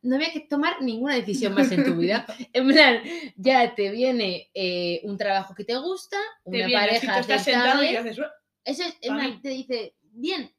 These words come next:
Speaker 1: has estudiado en una buena universidad, toma este trabajo". Luego te viene una persona que, que puedes encajar con ella, eh, te mudas a una ciudad, viajas mucho, ¿con qué dinero? No sé,
Speaker 2: <laughs>
Speaker 1: pregunto, precariedad. Y, y luego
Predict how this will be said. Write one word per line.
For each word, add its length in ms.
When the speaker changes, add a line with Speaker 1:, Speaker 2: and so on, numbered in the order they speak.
Speaker 1:
has 100
estudiado 280
en 60
una 140
buena 160
universidad, 380
toma 180
este 160
trabajo". 440
Luego 320
te 120
viene 460
una 220
persona 380
que, 340
que 140
puedes 220
encajar 380
con 160
ella, 220
eh, 300
te 80
mudas 380
a 180
una 180
ciudad, 360
viajas 400
mucho, 340
¿con 140
qué 120
dinero? 440
No 240
sé, 280
Speaker 2:
<laughs> 60
Speaker 1:
pregunto, 440
precariedad. 600
Y, 680
y 120
luego 180